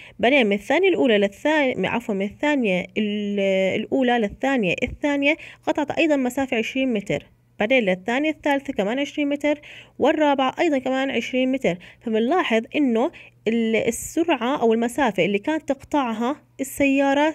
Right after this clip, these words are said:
تعتبر ثابتة في أزمنة ثابتة، فتسمى سرعة السيارة في هاي الحالة السرعة الثابتة. إذا ما المقصود عنا بالسرعة الثابتة؟ هي قطع مسافات متساوية في أزمنة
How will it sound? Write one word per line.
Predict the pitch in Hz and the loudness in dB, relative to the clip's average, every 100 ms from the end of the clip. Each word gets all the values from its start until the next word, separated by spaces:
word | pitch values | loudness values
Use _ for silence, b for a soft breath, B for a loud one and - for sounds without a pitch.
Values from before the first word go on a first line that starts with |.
| - - | -4 -4
تعتبر | 330 262 208 | -2 0 -2
ثابتة | - 302 311 311 349 403 B B - | 0 0 2 0 0 -2 B B -2
في | 294 - | 0 2
أزمنة | 294 269 311 320 | 2 2 2 0
ثابتة، | 320 359 269 175 185 180 B B | 0 2 2 0 -2 -8 B B
فتسمى | 214 202 440 392 240 | -6 -2 2 2 2
سرعة | - 330 339 262 | 0 0 0 -2
السيارة | 226 285 254 185 | -2 0 2 0
في | 185 | 0
هاي | 262 311 | 0 0
الحالة | 302 - 311 311 370 - - | 0 0 2 2 0 -2 -4
السرعة | 233 - 311 262 262 269 | -4 -2 0 0 0 -2
الثابتة. | - - 214 170 185 - - B B B - | -4 0 0 0 -4 -10 -10 B B B 0
إذا | 226 | 2
ما | 202 330 | 2 2
المقصود | 370 302 311 254 | 0 0 0 0
عنا | 247 214 | 0 -2
بالسرعة | 226 - 220 196 - | -4 -2 0 0 -2
الثابتة؟ | - 233 262 294 294 381 - - | -4 0 0 0 0 -2 -4 -2
هي | 233 | 0
قطع | 202 - 330 196 - - | 0 -2 0 0 -2 -4
مسافات | 262 285 294 285 247 180 - - | -4 -2 -2 -2 -2 -2 -6 -6
متساوية | 240 294 269 - 311 311 302 330 415 B B | -4 -2 -2 -2 0 2 2 0 -2 B B
في | - - 320 202 - | -6 0 2 2 0
أزمنة | - 254 277 285 294 | -2 0 0 0 0